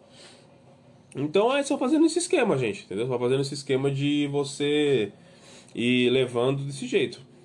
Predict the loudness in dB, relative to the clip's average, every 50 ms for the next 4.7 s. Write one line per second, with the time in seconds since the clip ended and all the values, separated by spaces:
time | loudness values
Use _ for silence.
0 | -20 -20 -20 -20 -20 -20 -20 -20 -20 -20 -20 -20 -20 _ -20 -20 -4 -2 0 2
1 | 2 2 2 2 2 0 -2 -2 -2 0 0 2 2 0 0 0 -2 -2 0 0
2 | 0 0 0 2 0 2 4 4 4 4 2 2 2 0 0 -4 -6 -2 0 0
3 | 2 2 2 0 0 0 0 0 0 0 0 -2 0 2 2 2 2 2 -2 -6
4 | -12 -20 -20 -14 -8 -4 -2 0 0 0 0 -4 -8